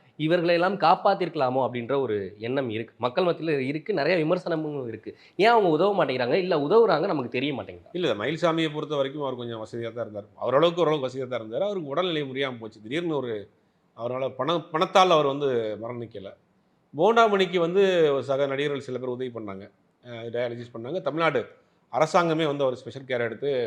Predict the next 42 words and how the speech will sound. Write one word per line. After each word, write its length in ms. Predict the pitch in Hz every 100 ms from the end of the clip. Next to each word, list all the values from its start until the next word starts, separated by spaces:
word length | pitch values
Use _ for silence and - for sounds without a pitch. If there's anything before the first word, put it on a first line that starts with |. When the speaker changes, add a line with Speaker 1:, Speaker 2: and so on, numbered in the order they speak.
| 107 107
Speaker 2:
ஓமந்தூராரில் 400 | 131 127 117 107
வச்சு 300 | 101 95 123
டயாலிசிஸ் 360 | 113 117 110 -
எல்லாம் 180 | 113
பண்ணாங்க. 280 | 98 92 92 _ _ _ _ _ -
அதே 280 | 120 175
போல 240 | 175 175 170
வந்து 180 | 156 156
பார்த்தீங்கன்னா, 320 | 143 165 160
பொன்னம்பலம் 500 | 147 170 160 117 - _ _ _ _ _ _
பொன்னம் 260 | 135 185 196
படத்துக்கு 360 | 165 151 156
வந்து 120 | 196
ரெ-, 640 | 175 135 127 113 104 101 -
கிட்னி 240 | 156 220
ரீப்ளேஸே 420 | 175 185 170 151 160
பண்ணாங்க. 340 | 131 104 87 _ _ -
அதுக்கு 260 | 113 131
வந்து 140 | 160 -
சிரஞ்சீவி 380 | 143 185 180
தான் 180 | 156 170
கிட்டத்தட்ட 240 | 135 139 156
ஒரு 120 | 131
இருபத்தஞ்சு 460 | 147 220 208 175
லட்ச 120 | 135 135
ரூபாய்க்கு 280 | 151 139
மேல 400 | 139 143 156 110 - _ _ _ -
சைலண்டா, 340 | 135 143 123 98
அதர் 220 | 123 180 185
ஸ்டேட்ல 200 | 180 160
இருக்கக்கூடிய 200 | 147 143
ஒரு 180 | 139 127
நடிகர். 320 | 117 117 110 -
இவர், 200 | 131 165
அவர் 180 | 135
கூட 220 | 135 180 170
ஒரு 100 | 131
ஃபைட்டரா 340 | 127 160 160
ஒர்க் 160 | 131 147
பண்ணியிருக்காரு. 420 | 135 110 101 98
அந்த 200 | 113 127
ஒரு 380 | 120 113 107